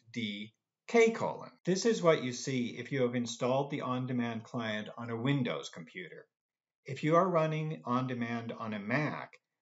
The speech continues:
the names of folders on your local hard drive will be different, and the drive will still show up as things like client home J colon,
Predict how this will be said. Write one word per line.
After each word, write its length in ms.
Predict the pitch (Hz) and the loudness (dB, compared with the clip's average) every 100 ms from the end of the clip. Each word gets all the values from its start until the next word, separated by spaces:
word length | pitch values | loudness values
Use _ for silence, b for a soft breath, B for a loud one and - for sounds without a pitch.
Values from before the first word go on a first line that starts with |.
| _ - | _ 0
the 80 | |
names 360 | 120 127 143 170 | 2 4 2 0
of 160 | 160 - | -2 -2
folders 480 | 143 135 143 135 | 0 0 0 -2
on 220 | - 117 113 | -4 -4 -2
your 120 | 117 | 0
local 360 | 113 123 139 | 0 0 -2
hard 260 | 120 120 104 | -2 -2 -2
drive 300 | 107 104 104 | 0 0 0
will 120 | 113 | -4
be 140 | 110 120 | -2 0
different, 420 | 147 151 - - _ _ _ _ _ | 2 0 -2 -14 _ _ _ _ _
and 100 | 123 | 2
the 80 | 120 | 2
drive 420 | 127 123 147 143 | 4 4 2 2
will 440 | 156 139 135 - - | 0 0 0 -4 -12
still 340 | - - 147 | -10 -2 0
show 240 | 156 151 127 | 2 4 4
up 200 | 117 127 | 4 0
as 180 | 120 | -2
things 320 | - 120 117 120 | 0 0 0 0
like 320 | 104 104 - _ | -2 -2 -8 _
client 420 | - 120 123 127 | -2 2 4 2
home 380 | 123 127 113 107 | -2 -2 -2 -4
J 260 | 95 117 135 | 0 2 2
colon, 560 | - 147 151 160 180 | 0 0 0 -2 -4